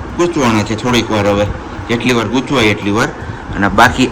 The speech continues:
અહીંયા આપણે હવે કેરીના કટકાનું કામ ચાલુ થઈ ગયું છે અને already આઠમાં પાંચ કામ છે. આપણે ઓફિસે જવાનો પણ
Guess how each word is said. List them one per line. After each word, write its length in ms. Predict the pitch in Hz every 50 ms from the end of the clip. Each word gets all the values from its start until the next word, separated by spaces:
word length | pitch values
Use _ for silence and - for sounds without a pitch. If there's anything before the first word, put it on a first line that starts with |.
| -
અહીંયા 320 | 131 143 147 143 139 135 123
આપણે 320 | 123 127 127 131 127 123
હવે 140 | 120 120 117
કેરીના 460 | 117 - 135 131 127 127 117 113 107
કટકાનું 520 | 110 - 127 127 - - 131 123 120 117 113
કામ 200 | 117 120 120 117
ચાલુ 280 | 120 117 120 117 113
થઈ 160 | 107 139 143
ગયું 200 | 139 143 139 120
છે 80 | - 120
અને 140 | 110 107 101
already 540 | 90 117 139 147 147 135 139 139 131 135 117 -
આઠમાં 440 | 127 139 147 143 147 147 120 - -
પાંચ 260 | - 160 180 180 170 - - -
કામ 260 | 139 131 120 113 120 120
છે. 500 | - - 151 - - - - - - - - - - - -
આપણે 200 | 120 120 127 123
ઓફિસે 400 | 123 139 143 147 156 143 151 139
જવાનો 360 | 127 139 143 151 151 147 143
પણ 160 | 127 - 120